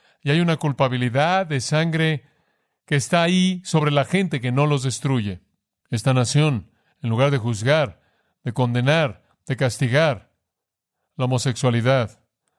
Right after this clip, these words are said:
la promueve. Y de esta manera, la sangre de los homosexuales muertos está en sus manos, así como tiene la sangre de los bebés muertos en sus manos. Con todo eso dicho,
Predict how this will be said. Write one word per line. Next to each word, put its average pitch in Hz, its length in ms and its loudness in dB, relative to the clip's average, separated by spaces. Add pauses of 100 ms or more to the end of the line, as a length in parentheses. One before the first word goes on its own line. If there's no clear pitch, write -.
(180)
la 123 180 -2
promueve. 120 500 -2 (560)
Y 123 80 -2
de 123 80 0
esta 135 200 0
manera, 127 520 0 (960)
la 127 180 0
sangre 151 640 0
de 127 160 -4
los 127 180 0
homosexuales 127 720 0
muertos 131 500 -2
está 131 380 0
en 120 80 -2
sus 107 180 -6
manos, 107 460 -4 (500)
así 139 240 -2
como 123 640 -2 (540)
tiene 156 200 2
la 139 140 2
sangre 151 340 2
de 131 60 2
los 113 140 0
bebés 120 260 2
muertos 135 440 0
en 113 80 -2
sus 110 180 -4
manos. 120 460 -2 (380)
Con 117 200 -4
todo 135 260 0
eso 123 480 -2
dicho, 123 560 2